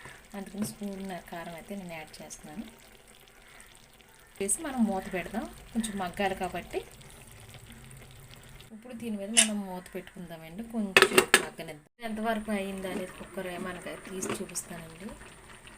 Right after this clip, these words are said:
వా-, నూనె కూడా పైకి వచ్చేస్తుంది. ఒకసారి మళ్ళీ అంటిద్దాం గ్యాస్ అయితే. మనం పులుసు అన్నాం కదా, దీంట్లోనే గరం మసాలా కూడా వేసేసుకుందాం, చికెన్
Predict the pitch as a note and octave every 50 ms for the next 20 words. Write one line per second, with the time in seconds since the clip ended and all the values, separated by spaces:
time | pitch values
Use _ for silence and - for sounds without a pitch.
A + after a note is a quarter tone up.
0 | - - - F#3 F#3 E3+ E3+ E3+ F3 F3+ F#3 F#3 F3+ - - F#3 E3 - F#3+ F3
1 | E3+ - F3 - - - E3+ - - - - - - - B3+ F4+ G4 - - -
2 | - - - - - - - - - G#3 G#3 - - - G#3 F#3+ F#3 G3 F#3 F3+
3 | F3+ F#3 F3+ E3 E3 - - - - F3 F3+ F3+ - - - - F#3 F#3 E3 E3+
4 | E3 E3 E3 - - D#3 D3 - - D#4 G#4 - - - - - - - - -
5 | - - - - - G#3 G#3+ G#3+ G#3+ G3+ G3+ G3+ - - - A3+ A3 G#3+ - B3
6 | A#3 A3 G#3 G3 G3+ G3 A#3+ C#4 B3 A3 A#3 A3+ A3 G#3+ A3+ A3+ B3 B3 A3+ F#3
7 | - G3 F#3+ G3 G3+ F#3+ F#3+ - G3+ F3+ F3+ - F#3 F3 F3+ F3+ - E3+ E3 -
8 | - F3 F3 G#3 A3+ G#3+ - - - - - - - - - - A3+ G#3 G#3 G#3